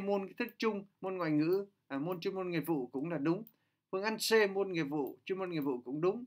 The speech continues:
Môn, phương án D, môn nghề ngoại ngữ. Như vậy, cái loại câu này là A, B, C, D đều là, à, có nội dung đúng. Nhưng phương án B là có nội dung đúng nhất, đầy đủ nhất.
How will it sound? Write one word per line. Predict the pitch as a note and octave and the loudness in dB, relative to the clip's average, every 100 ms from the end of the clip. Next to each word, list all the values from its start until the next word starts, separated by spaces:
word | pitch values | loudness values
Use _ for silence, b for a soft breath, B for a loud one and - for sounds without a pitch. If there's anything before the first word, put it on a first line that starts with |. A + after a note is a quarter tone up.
| _ | _
Môn, | D#3+ E3 E3 | -6 -4 -4
phương | F3+ | -4
án | F#3 G3+ | -4 -4
D, | F3 G#3 G3+ F3+ | 4 6 6 4
môn | F#3 | -2
nghề | E3+ | 2
ngoại | C#3 C#3 C#3+ | 6 6 4
ngữ. | C3+ C3 E3+ F3+ _ _ _ _ _ _ _ _ _ _ _ - | 2 2 2 0 _ _ _ _ _ _ _ _ _ _ _ -2
Như | G#3+ | 2
vậy, | A3 E3+ E3 | 4 4 4
cái | A#3+ | 2
loại | G3 D#3+ | 2 2
câu | G#3+ G#3 | 2 4
này | F#3+ D#3+ | 4 4
là | C#3 | 4
A, | C#3+ G3 G3+ | 4 4 4
B, | G3 | 4
C, | G3+ G3 G#3 G3 | 4 4 0 4
D | G#3+ G#3 G3 _ _ _ - | 6 6 2 _ _ _ 6
đều | F#3+ F3+ E3 C#3+ | 10 10 10 6
là, | D#3 D3+ B2+ - _ _ _ | 6 6 4 -4 _ _ _
à, | - A#2 A2 G#2 G2 | -10 -6 -6 -8 -4
có | F#3+ G3+ | 2 2
nội | F3+ E3+ B2+ | 4 2 4
dung | F#3 F3 | 2 4
đúng. | F3+ A3 B3 - _ _ _ | 4 4 -2 -16 _ _ _
Nhưng | F#3 A3+ A3 | -2 0 0
phương | A3+ G#3+ | -2 -2
án | A3+ G#3+ | -2 4
B | A3 A3 | 12 12
là | G3+ D#3+ | 12 6
có | G3+ | 0
nội | G3 C#3+ | -2 0
dung | E3+ F3+ | 0 0
đúng | F3+ A#3+ | 0 4
nhất, | B3+ C#4+ - | 6 6 4
đầy | F3 E3 | 8 10
đủ | C#3+ C#3+ C3+ | 10 6 2
nhất. | G3 C4 | 2 0